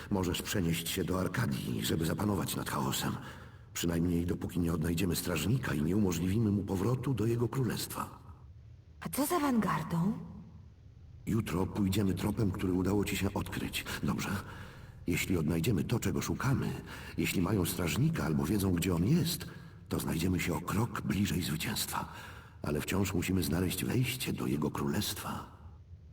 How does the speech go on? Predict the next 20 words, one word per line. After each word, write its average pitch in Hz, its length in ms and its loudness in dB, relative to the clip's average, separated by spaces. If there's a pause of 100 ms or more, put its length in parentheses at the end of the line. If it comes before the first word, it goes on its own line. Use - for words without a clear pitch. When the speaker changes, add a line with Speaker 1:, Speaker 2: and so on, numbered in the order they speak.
(600)
Speaker 1:
A - 120 0
bez 85 220 0
twojej 110 340 2
pomocy 101 440 2
sytuacja 98 480 0
w 78 40 2
Arkadii 117 480 2
na 107 120 4
pewno 131 300 4
się 127 120 2
nie 120 120 4
poprawi. 127 540 -2 (1080)
Speaker 2:
Przecież 208 340 0
ja 220 60 6
nic 220 280 6
nie 262 220 4
wiem. 180 260 2 (480)
Co 269 140 0
mogę 320 280 4
zrobić? 262 680 0